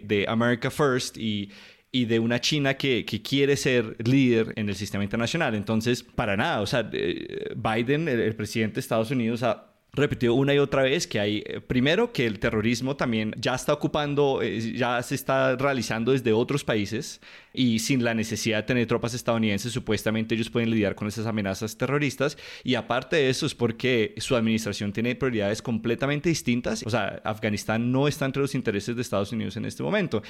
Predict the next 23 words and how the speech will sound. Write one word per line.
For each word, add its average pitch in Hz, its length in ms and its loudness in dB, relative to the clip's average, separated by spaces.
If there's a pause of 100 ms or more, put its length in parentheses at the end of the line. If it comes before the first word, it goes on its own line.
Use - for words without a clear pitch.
(160)
y 127 140 2
realmente 117 320 2
esas 135 140 0
amenazas 127 480 0
vienen 131 260 0
desde 95 260 -2
China 190 460 -2 (160)
y 127 200 2
desde 117 340 2
Rusia, 165 480 2
digamos, 127 320 2
con 139 120 0
todo 123 100 2
este 135 140 0
tema 135 180 2
de 135 40 -2
política 120 320 0
electoral, 131 580 0
de 107 160 -2
intervención 104 520 0
en 113 60 2
su 117 120 -2
política, 143 540 0